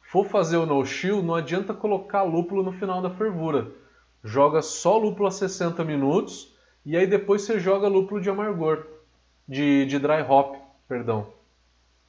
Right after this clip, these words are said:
O Bruno Ferrarese tá falando, "Seria legal não usar melanoidina no grist de malte,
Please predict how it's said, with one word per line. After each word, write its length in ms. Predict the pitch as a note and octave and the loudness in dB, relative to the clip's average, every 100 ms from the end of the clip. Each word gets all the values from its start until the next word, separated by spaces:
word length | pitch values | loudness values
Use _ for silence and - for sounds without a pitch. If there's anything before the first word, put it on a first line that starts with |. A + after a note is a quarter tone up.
| _ _ _ _ _ _ _ _ _ _ _ _ _ _ _ | _ _ _ _ _ _ _ _ _ _ _ _ _ _ _
O 140 | A#2+ | -12
Bruno 340 | A#2+ C#3 F3+ F#3+ | -4 4 4 4
Ferrarese 640 | - E3+ D3+ C#3 D#3+ E3 | 4 6 8 8 4 2
tá 80 | F3 | -4
falando, 440 | - D3 C3+ B2 | 2 4 4 2
"Seria 340 | A#2+ D3+ D3 F3 | -2 0 4 6
legal 500 | E3 C3 C#3 D#3+ F3+ | 6 6 6 6 4
não 300 | D3 D#3 D3+ | 2 0 0
usar 420 | A#2+ B2 C#3 E3 | 0 2 2 2
melanoidina 760 | D#3+ D3 C#3 C3+ B2 C3 D#3 | 0 0 0 0 0 -2 0
no 140 | D3+ C#3 | 0 -2
grist 360 | B2+ C#3 - | 0 -2 -2
de 160 | B2+ A#2 | -6 -4
malte, 600 | A2+ A#2+ C#3 F#3 - - | 0 2 2 2 -6 -14